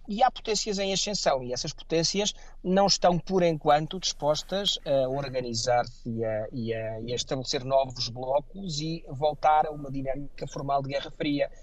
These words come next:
Portanto, nesse, nesse sentido, este maior caos e esta multipolaridade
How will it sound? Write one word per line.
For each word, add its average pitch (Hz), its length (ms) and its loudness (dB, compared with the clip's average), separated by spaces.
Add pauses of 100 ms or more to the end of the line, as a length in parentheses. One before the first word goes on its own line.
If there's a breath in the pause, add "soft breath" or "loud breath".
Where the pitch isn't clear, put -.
(140)
Portanto, 107 420 4
nesse, 113 400 2
nesse 127 360 6
sentido, 131 520 4 (240 loud breath)
este 143 280 -8
maior 143 340 0
caos 139 360 0
e 131 60 -8
esta 135 180 -12
multipolaridade 135 1080 -2